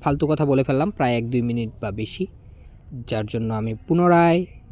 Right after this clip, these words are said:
ক্ষমা প্রার্থনা করছি এবং লজ্জা, আমি লজ্জিত।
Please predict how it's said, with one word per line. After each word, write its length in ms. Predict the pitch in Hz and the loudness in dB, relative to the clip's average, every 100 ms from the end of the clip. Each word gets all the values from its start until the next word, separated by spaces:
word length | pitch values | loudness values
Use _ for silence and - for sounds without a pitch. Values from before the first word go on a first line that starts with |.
| - - | -20 -16
ক্ষমা 240 | - 131 131 | -2 0 2
প্রার্থনা 380 | 139 135 151 143 | 2 0 -2 0
করছি 300 | 147 - 160 | -2 2 2
এবং 260 | 131 123 | 4 2
লজ্জা, 680 | 120 110 - 131 123 123 120 | 0 -2 -4 -2 0 0 -2
আমি 160 | 120 139 | 0 8
লজ্জিত। 400 | 185 147 127 | 8 8 -2